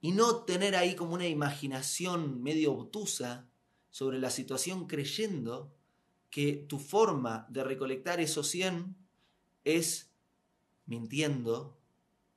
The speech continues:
engañando, estafando, vendiendo productos de mala calidad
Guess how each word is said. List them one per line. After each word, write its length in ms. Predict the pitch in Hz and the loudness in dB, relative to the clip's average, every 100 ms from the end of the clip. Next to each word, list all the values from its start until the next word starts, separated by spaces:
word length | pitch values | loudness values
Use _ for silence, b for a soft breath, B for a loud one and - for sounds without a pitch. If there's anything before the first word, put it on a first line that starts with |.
| _ _ | _ _
engañando, 920 | 120 117 113 123 131 113 107 110 110 _ _ _ _ _ _ _ _ - | -12 -6 -4 -2 -2 -4 -6 -8 -12 _ _ _ _ _ _ _ _ -14
estafando, 880 | - - 123 151 139 120 107 107 - _ _ _ _ _ _ _ _ _ - B B B | -10 -4 0 2 2 0 -6 -10 -18 _ _ _ _ _ _ _ _ _ -20 B B B
vendiendo 640 | 131 139 165 156 139 131 | 0 2 4 4 4 4
productos 560 | 127 131 147 147 135 117 | 2 2 2 0 -4 -2
de 320 | 120 120 117 | -4 -4 -4
mala 420 | 120 143 156 143 | 0 4 6 6
calidad 600 | 123 113 120 113 110 | 2 -2 -2 -2 -4